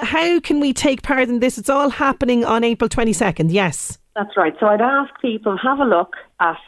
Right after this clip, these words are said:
Speaker 2: incognito dot I E, have a browse through the collection. There are over three thousand wonder pe-,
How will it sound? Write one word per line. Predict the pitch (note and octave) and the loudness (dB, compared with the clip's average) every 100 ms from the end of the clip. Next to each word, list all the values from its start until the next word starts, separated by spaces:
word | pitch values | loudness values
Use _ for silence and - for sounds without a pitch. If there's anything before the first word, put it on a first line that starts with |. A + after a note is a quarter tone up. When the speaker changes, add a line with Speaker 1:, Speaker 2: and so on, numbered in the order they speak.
| - | -8
Speaker 2:
incognito | A3 A3 F#3 F3+ F3 E3 | -6 -4 -4 -4 -6 -4
dot | D3+ D3+ | -4 -4
I | D#3 | -4
E, | C#3+ D3 E3+ G#3+ - - | -6 -4 -6 -6 -14 -4
have | G3+ | -4
a | G3 | -4
browse | - G3+ A3+ B3 A#3+ - | -2 2 2 0 -6 -6
through | F#3+ | -4
the | - | -4
collection. | - F3 - - F#3 F3+ | -6 -6 -6 -8 -6 -2
There | F3 | 0
are | F3+ | 0
over | F3 E3+ - | 0 -2 -4
three | A3 A3+ | -6 0
thousand | A3 F3+ F3 - | 2 2 -2 -4
wonder | F3+ F3 | -4 -2
pe-, | D#3+ F#3+ | -6 -8